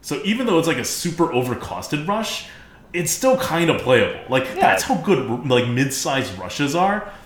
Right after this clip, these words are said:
Speaker 1: That, uh, more or less six mana five four rush is still a D.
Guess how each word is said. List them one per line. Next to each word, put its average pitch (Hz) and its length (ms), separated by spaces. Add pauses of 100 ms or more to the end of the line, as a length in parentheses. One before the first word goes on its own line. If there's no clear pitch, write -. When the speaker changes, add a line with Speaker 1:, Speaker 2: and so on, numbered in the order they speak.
(140)
Speaker 1:
That, 160 240
uh, 143 180
more 175 300
or 165 40
less 143 280
six - 300
mana 123 240
five 110 320
four 110 220
rush 87 560 (420)
is 135 160
still 180 280
a 95 220
D. 104 340